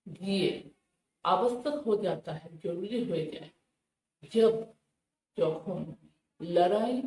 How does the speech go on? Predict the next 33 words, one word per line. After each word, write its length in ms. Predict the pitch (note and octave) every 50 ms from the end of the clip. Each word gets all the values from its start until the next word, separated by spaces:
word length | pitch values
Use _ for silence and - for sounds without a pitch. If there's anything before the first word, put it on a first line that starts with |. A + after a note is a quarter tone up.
| C#4 - - - _ _ _ _ _ -
अपने 400 | F3+ F3+ - - A3+ A3 A3+ A#3 A3+ A3+ - E3 E3
आप 120 | F3+ - - - -
से 80 | - F3 F3 -
हो, 100 | F3 F3+ F3+ E3+
লড়াই 280 | E3 F3 F#3 G3 F3 - - - - _
মানে 160 | - E3 E3 D#3+ D#3+ D#3+
লড়াই, 280 | D#3 D#3 D#3+ D#3+ D#3+ D#3+ E3 - - -
ঠিক 120 | - G3+ - A#3+
আছে? 160 | A#3+ A#3+ - - _ _ _ _ _ _ _ _ _ _ _ -
अपने 340 | F#3+ G3 G3 - C4 C#4 C#4+ B3+ F#3
आप 100 | D3+ C#3+ - - -
से 160 | _ - - - _ _ _ _ _ _ _ _ _ _ _ F#3+
মানে 160 | E3+ F3+ G3 G3 - - - - F3+ F3+
আপনি 240 | - - - B3 B3+ B3+
মানে 140 | B3+ B3+ A#3+ G#3+
নিজের, 240 | G3+ G3 G3+ A#3 A#3+ C4 B3+ - _ - F#3
আপনি 240 | F3+ F3+ - B3 B3+ B3 B3+
আপ 80 | B3 B3+ - -
মানে 140 | - F3 E3+ E3 E3 F3
নিজের 240 | F3+ G#3 A#3+ B3 A#3 - -
সাথেই, 380 | - E3+ - - - G#3 G3 - - - - _ - E3
আপনি 160 | - - G3 F#3+ G3
আপ 60 | G3 G3
মানে 120 | G#3 A#3+ C#4+ C#4
নিজের 220 | G3+ - - - - -
সাথেই 320 | - D#3+ D#3 - - F3 - - _ _ _ _ _ _ _ _ _
হো 100 | F#3 F3+ - - - - - - - _
মানে 160 | D#3+ D#3 D#3+ E3+ -
হয়। 140 | - - - _ _ _ _ _ _ _ _ _ _
তো 60 | - E3 D#3+
লড়াই 220 | D#3+ E3 F3 E3+ F3+ F3+ G3
जब 100 | B3+ C4 - -
अपने 200 | - - F3+ E3+